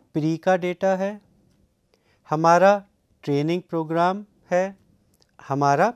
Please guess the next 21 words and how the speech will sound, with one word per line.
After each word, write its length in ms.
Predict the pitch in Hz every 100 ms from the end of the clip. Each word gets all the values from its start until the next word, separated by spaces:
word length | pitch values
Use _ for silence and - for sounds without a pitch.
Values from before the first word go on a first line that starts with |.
| _
पोस्ट 300 | 175 175 -
का 140 | 139
डेटा 300 | 113 107 -
है। 200 | 107 _ _ _ _ _ _ _ _ _ _ _ _ _ _ _ _ _ -
तो 120 | -
अब 160 | 185 214
हमें 280 | 220 240 247
क्या 200 | 226 220
करना 320 | 214 208 220
होगा? 460 | 214 214 202 277 320 _ _ _ _ -
प्री 260 | 190 262
और 160 | 269 262
पोस्ट 460 | 254 175 175 180 -
के 180 | 214
डेटा 540 | 190 156 135 151 160 226 _ _ _ _ _ _ _ _ _ _ _ _ _ _ _ _ _ _ _ _ _ _ _ _ _ _ _ _ _
के 100 | 220
डिफरेंस 600 | 202 185 - 196 233 247
को 180 | - 226
कैलकुलेट 720 | 220 170 151 156 165 190 226
करते 420 | - 156 131 -
हुए 440 | 131 131 127 147